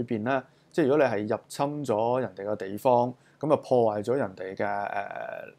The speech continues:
歷史遺跡啊，歷-，即係啲 cultural heritage 啊，咁其實都係犯咗國際法㗎。咁所以咧，誒，呢啲咧都係約束住咧一啲入侵者，就唔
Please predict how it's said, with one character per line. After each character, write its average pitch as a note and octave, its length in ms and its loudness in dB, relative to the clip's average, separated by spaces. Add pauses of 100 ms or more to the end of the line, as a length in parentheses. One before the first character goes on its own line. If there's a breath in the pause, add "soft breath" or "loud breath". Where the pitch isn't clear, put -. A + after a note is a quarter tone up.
歷 B2 80 -6
史 - 200 -8
遺 C#3+ 240 2
跡 B2 220 -2
啊， G#2+ 420 -2
歷-， G#2 120 -8 (600 soft breath)
即 C3 100 0
係 A#2 80 4
啲 B2+ 100 0
cultural B2 340 -2
heritage - 640 -6
啊， G#2+ 140 -12 (320 soft breath)
咁 D#3+ 140 -4
其 D3+ 80 2
實 G2 100 -2
都 C#3+ 180 0
係 A2 140 -8
犯 G2 260 -2
咗 A2+ 120 -2
國 A#2 120 0
際 G2 200 -6
法 G2 280 -2
㗎。 G2+ 380 0 (380 soft breath)
咁 C3 100 -6
所 B2+ 160 4
以 B2 60 6
咧， A#2+ 80 4
誒， B2 120 2 (280 soft breath)
呢 G2 380 -4
啲 D3+ 140 2
咧 C3+ 340 4
都 C3 120 0
係 G2 240 -10 (220)
約 C#3 200 6
束 F3+ 180 0 (100)
住 - 140 -6
咧 C3+ 400 0
一 - 20 0
啲 C3+ 180 0
入 - 60 -4
侵 C3 260 -6
者， G#2+ 240 -6 (300 soft breath)
就 A2+ 200 2
唔 G#2+ 260 -2